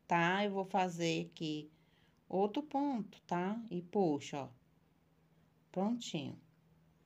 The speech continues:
Agora, aqui eu vou puxar tudo de uma vez, tá certo? Faço a laçadinha na agulha ali, ó.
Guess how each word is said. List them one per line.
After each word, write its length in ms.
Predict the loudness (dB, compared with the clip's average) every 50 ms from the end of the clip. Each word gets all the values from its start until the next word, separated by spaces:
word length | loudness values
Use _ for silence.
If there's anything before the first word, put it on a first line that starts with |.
| _ _ _ _ _
Agora, 320 | -4 0 2 2 2 2
aqui 160 | 2 2 0
eu 40 | 2
vou 120 | 2 2 2
puxar 360 | 0 -2 -2 2 2 2 2
tudo 360 | 2 0 0 0 2 2 0
de 100 | 4 6
uma 180 | 6 6 6 4
vez, 300 | 2 0 0 0 -2 -6
tá 160 | -6 -6 -6
certo? 460 | -4 0 4 6 6 6 6 2 -2
Faço 280 | 2 2 2 2 2 0
a 40 | 0
laçadinha 520 | 0 0 -2 -2 -2 -2 -2 -2 -6 -6
na 100 | -4 -4
agulha 440 | -6 -6 -6 -4 -2 -2 -2 -4 -6 -6
ali, 260 | -4 -2 0 2 2
ó. 200 | 2 2 2 0